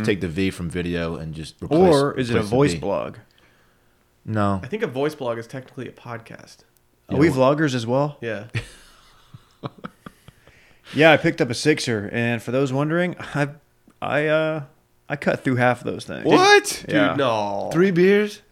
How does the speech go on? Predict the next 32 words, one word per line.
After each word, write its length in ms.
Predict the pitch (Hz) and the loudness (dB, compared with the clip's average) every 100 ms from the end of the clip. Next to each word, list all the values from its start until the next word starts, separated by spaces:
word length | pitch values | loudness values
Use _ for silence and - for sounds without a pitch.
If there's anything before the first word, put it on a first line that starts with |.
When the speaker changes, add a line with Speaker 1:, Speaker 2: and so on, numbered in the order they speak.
| - | -14
Speaker 1:
The, 360 | 135 143 147 147 | 0 4 6 6
yeah, 160 | 170 | 6
I 60 | 165 | 8
had 180 | 185 185 | 6 6
one, 300 | 190 185 165 | 4 4 4
um, 180 | 151 | 6
Speaker 2:
That's 140 | 143 135 | 4 4
three 140 | 175 | 2
times 280 | - 170 135 | 4 4 4
your 80 | 135 | 4
normal 320 | 135 139 131 | 4 4 4
amount. 360 | 127 135 87 - _ - | 4 4 2 -2 _ 0
Speaker 1:
I 60 | 165 | 4
had 100 | 190 | 6
really 220 | 180 180 | 6 6
bad 180 | 156 147 | 6 6
anxiety 460 | 135 110 117 127 131 | 6 2 4 4 4
yesterday 420 | 131 - 131 135 | 2 2 0 0
'cause 140 | 117 | 0
we 120 | 120 123 | -2 2
had 180 | 120 | 2
a 120 | 113 107 | 0 -2
game 280 | 117 117 | -2 -2
six 380 | 110 127 127 127 | -4 -4 -4 -6
closeout 440 | - 127 127 131 127 | -2 0 2 0 0
game 300 | 131 135 131 | 0 0 -2
at 220 | 120 117 | -2 -2
home 400 | 113 127 151 151 - | -2 -2 -4 -8 -14
at 180 | - | -10
two 160 | - 127 | -2 -2
o'clock. 420 | 110 117 135 143 | 0 0 0 -2
Speaker 3:
Uh-huh. 260 | 127 120 | -10 -10